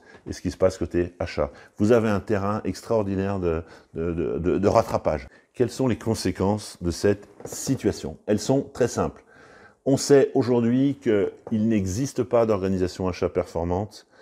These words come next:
sans la maîtrise d'un pilier essentiel qui est le pilier de la relation à la direction générale, que souvent vous traduisez par «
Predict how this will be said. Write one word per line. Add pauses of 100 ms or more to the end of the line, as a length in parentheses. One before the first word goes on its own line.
(240)
sans
la
maîtrise
d'un
pilier
essentiel
qui
est
le
pilier
de
la
relation (320)
à
la
direction
générale,
que
souvent
vous
traduisez
par «